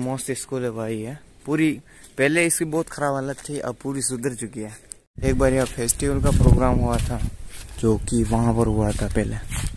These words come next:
तो वही जब फिलहाल मैं तो गया था हाथ धोने के लिए, जो कि यहाँ पर पीपल के पेड़ से और लकड़ियाँ तोड़ी, तो उसका दू-,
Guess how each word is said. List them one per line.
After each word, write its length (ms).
तो 80
वही 100
जब 140
फिलहाल 260
मैं 200
तो 100
गया 220
था 200
हाथ 220
धोने 300
के 100
लिए, 160
जो 200
कि 140
यहाँ 220
पर 160
पीपल 320
के 120
पेड़ 240
से 140
और 140
लकड़ियाँ 360
तोड़ी, 320
तो 100
उसका 340
दू-, 220